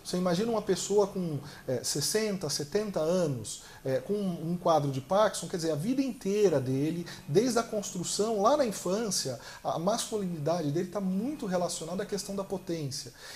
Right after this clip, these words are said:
Então, no momento que ele recupera isso, ele se sente, ele se sente bem, ele se sente renovado.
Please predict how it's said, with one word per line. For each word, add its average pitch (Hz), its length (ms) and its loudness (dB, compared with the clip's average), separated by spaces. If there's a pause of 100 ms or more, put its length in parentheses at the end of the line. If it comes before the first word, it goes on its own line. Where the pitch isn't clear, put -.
(120)
Então, 202 180 0
no 294 80 0
momento 240 300 0
que 226 60 -4
ele 202 80 0
recupera 170 720 2
isso, 214 380 -2
ele 190 100 -2
se 190 120 -4
sente, 220 600 -4 (260)
ele 175 100 -4
se - 120 -2
sente 285 240 -2
bem, 190 300 2
ele 160 120 -2
se 151 100 -2
sente 190 280 -4
renovado. 151 680 0